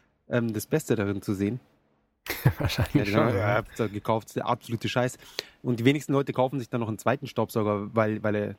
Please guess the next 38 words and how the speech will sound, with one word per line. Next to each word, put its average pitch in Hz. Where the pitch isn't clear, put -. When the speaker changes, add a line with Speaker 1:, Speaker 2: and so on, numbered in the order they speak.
Speaker 1:
weiß, -
„Ach, 110
der 110
hat -
so, -
so -
schlecht -
funktioniert, 110
da 110
hab 101
ich 101
mir 107
gleich 104
einen 101
anderen 101
gekauft.“ 92
Ähm, 110
Speaker 2:
<laughs> -
Wahrscheinlich. 104
Speaker 1:
glaubst 143
du, 170
ich 143
hab 131
online 151
gesucht, 131
irgendwie 180
so 165
Vergleichsseiten 151
oder 123
einfach 131
so -
keine, 120
so, 117
so 107
Haushaltsseiten? 107
Ich 95
dachte 131
mir, 120